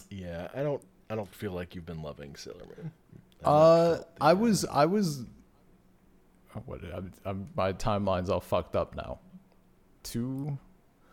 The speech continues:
Speaker 2: the, the first Sailor Moon batch, I was, I was pleasantly surprised. Like, I was, I was a little bit more than the <laughs> second batch. That shit just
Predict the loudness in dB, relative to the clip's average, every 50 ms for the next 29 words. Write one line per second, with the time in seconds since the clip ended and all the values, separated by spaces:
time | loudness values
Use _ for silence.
0 | -14 -8 -8 -8 -8 -10 -16 -10 -10 -10 -2 2 4 4 4 2 4 4 4 6
1 | 6 4 2 0 -2 -2 -2 -2 -2 -2 0 -2 -4 -6 -8 -12 -14 -14 -16 -18
2 | -18 -18 -18 -18 -18 -20 -20 -20 -20 _ -20 -20 -20 -20 -20 -6 0 2 4 4
3 | 4 4 2 0 0 2 4 4 4 2 2 4 6 6 6 6 4 2 2 2
4 | 0 0 -2 -6 -2 0 0 0 0 -2 -6 -8 -10 -14 -16 -18 -20 _ _ _
5 | _ _ _ _ _ _ _ _ _ _ -20 _ _ _ _ -20 -20 -12 _ 2
6 | 4 6 8 8 8 8 6 4 4 4 4 6 6 6 6 4 4 2 2 2
7 | 2 2 2 4 4 4 4 4 2 4 4 4 4 6 8 6 6 8 4 2
8 | 2 4 2 2 4 2 0 -2 -2 0 0 0 -2 -4 -8 -16 _ _ _ _
9 | _ _ -14 -12 -6 -6 -6 -6 -6 -10 -14 -16 -14 -14 -16 -18